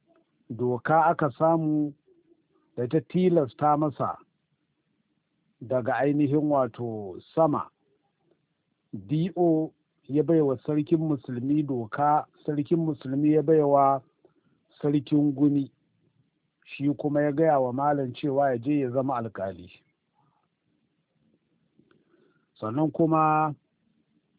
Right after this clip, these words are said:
tun a wancan lokacin Malam ya gwada mana cewa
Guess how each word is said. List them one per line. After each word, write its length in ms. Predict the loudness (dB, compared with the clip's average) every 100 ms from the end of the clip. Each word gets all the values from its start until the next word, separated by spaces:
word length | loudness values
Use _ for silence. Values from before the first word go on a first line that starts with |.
| _ _ _ _
tun 160 | -2 0
a 80 | 2
wancan 420 | 0 0 0 2
lokacin 680 | 2 2 -2 -2 -4 -6 -16 _ _ _ _ _ _ _ _ _ -12
Malam 440 | -2 0 2 2
ya 160 | 0 0
gwada 320 | 0 0 0
mana 240 | 0 -2
cewa 640 | -4 -2 0 2 2 0